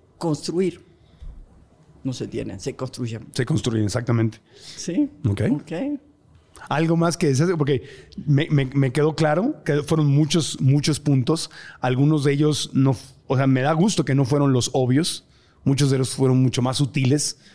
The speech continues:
Speaker 2: más escondidos, como que hoy le quitamos una capita a la cebolla más y encontramos cosas nuevas.
Speaker 1: Ujú.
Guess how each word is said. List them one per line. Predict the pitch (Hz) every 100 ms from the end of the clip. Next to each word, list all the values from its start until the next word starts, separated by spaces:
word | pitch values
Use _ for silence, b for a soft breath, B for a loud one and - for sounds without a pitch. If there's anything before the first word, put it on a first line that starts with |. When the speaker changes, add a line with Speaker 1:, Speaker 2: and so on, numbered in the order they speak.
| b b
Speaker 2:
más | 123 127
escondidos, | 123 - 123 131 139
como | - 123
que | 110
hoy | 127
le |
quitamos | 131 123 131 135 - B B B
una | 135 139
capita | 135 - 131 135
a |
la | 120
cebolla | 113 123 123 123
más | 113 117 156 - - b b b
y | -
encontramos | - 120 127 131
cosas | - 127 113
nuevas. | 123 120 180 - - -
Speaker 1:
Ujú. | 151 120 254 262